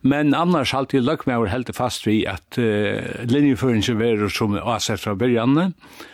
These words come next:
og at, eh, så ivletter han til tunnelsfellet i Syrja for at, eh, få,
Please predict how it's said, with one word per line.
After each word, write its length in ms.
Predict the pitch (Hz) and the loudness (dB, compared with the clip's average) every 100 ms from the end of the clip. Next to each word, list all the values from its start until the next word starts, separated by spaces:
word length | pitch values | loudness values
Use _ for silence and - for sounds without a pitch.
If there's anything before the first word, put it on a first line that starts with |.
| - - | -20 -4
og 500 | 147 123 120 113 90 | 0 2 2 0 -2
at, 380 | 123 104 95 - | -4 -6 -4 -2
eh, 640 | 113 104 101 98 104 120 | 0 0 -2 -4 -6 -8
så 320 | - - 135 | -4 -2 2
ivletter 540 | 127 160 131 120 - 113 | 4 4 4 0 0 -2
han 120 | 104 | 0
til 140 | 120 104 | -2 -2
tunnelsfellet 680 | - 143 123 - 117 104 | 2 2 2 0 0 0
i 180 | 87 101 | -2 -4
Syrja 380 | 95 - 113 101 | -2 -2 0 0
for 380 | - 117 107 104 | 2 2 2 -2
at, 180 | 92 - | -6 -4
eh, 160 | 117 101 - - - | -2 -4 -10 -20 -18
få, 220 | - 127 | -6 0